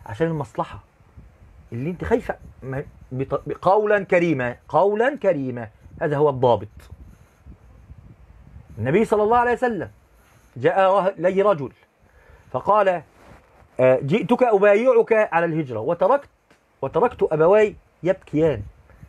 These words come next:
فقال: "ارجع إليهما فأضحكهما كما أبكيتهما". يعني الواحد لو، افرض احنا بشر، ممكن يبقى خوفك عليهم ي-، يحدث منك فلتة،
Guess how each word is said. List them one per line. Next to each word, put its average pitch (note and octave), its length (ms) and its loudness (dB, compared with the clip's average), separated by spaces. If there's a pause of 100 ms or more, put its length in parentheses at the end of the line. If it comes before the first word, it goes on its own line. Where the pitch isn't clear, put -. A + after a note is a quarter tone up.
(240)
فقال: G3 240 -2
"ارجع D#3 480 -2 (160)
إليهما C3+ 640 -4
فأضحكهما D#3+ 1500 -4
كما C#3+ 420 -6
أبكيتهما". A#2 720 -10 (1080)
يعني A2+ 140 -4
الواحد D#3+ 220 0
لو، C#3 200 2 (220)
افرض F3 280 -2
احنا D#3+ 140 -2
بشر، B3 300 -2
ممكن F#3 460 -8
يبقى C#3+ 200 -6
خوفك A3+ 360 0
عليهم F#3+ 340 -2
ي-، E3+ 120 -10 (280)
يحدث E3 540 -4
منك D#3+ 340 -4 (440)
فلتة، F3 380 -2